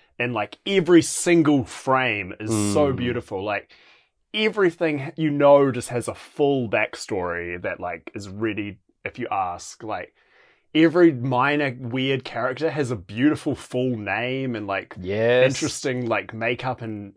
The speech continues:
Speaker 1: injuries and stuff. It's, ah.
Speaker 2: Yes. It's also well thought out, you know?
Speaker 1: Yeah.
Speaker 2: Oh, I love it.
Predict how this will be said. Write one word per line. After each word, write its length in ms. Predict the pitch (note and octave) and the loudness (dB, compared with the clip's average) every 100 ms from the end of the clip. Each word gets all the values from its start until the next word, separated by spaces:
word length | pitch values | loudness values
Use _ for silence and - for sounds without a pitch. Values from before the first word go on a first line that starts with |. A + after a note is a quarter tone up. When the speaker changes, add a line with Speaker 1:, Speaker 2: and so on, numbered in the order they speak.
| _ | _
Speaker 1:
injuries 560 | A#2+ B2+ A#2 B2 B2+ A#2+ | -8 -6 -4 -2 -2 -4
and 120 | A#2+ | -8
stuff. 360 | - B2 B2 - | -8 -8 -8 -12
It's, 160 | B2 G#2 | -8 -2
ah. 140 | A#2 | 0
Speaker 2:
Yes. 880 | D#3+ G3+ G#3 A3 G#3+ G#3 - - - _ _ _ _ _ | 0 0 0 -2 -2 -4 -8 -18 -20 _ _ _ _ _
It's 140 | A#2 G#3+ | -2 0
also 320 | B3 A#3 A3+ | 0 2 2
well 380 | D3 A2+ A#2+ A#2 | 2 2 2 0
thought 360 | - G2+ F#2+ | -2 -2 -2
out, 320 | F2+ F#2 F2+ E2+ | -2 -4 -6 -10
you 100 | D#2+ | -16
know? 320 | D#2+ F2+ F#2 | -14 -14 -2
Speaker 1:
Yeah. 480 | C#3 C#3 A2+ F2+ D#2+ | 4 6 6 4 0
Speaker 2:
Oh, 40 | - | -4
I 40 | |
love 340 | G2 G2 F#2+ F2+ | -4 -2 -2 -4
it. 260 | - - | -10 -14